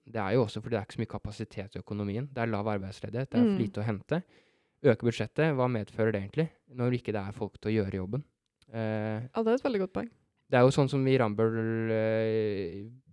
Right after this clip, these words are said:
Speaker 1: er jo etiske, men vi, altså, vi har jo også sånn, hvis vi er helt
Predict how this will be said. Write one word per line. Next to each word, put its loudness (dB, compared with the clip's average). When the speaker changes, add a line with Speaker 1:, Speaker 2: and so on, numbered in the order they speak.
Speaker 1:
er -4
jo 0
etiske, -2
men 2
vi, 6
altså, 2
vi 4
har 4
jo 4
også 8
sånn, 4
hvis 2
vi 4
er 4
helt -8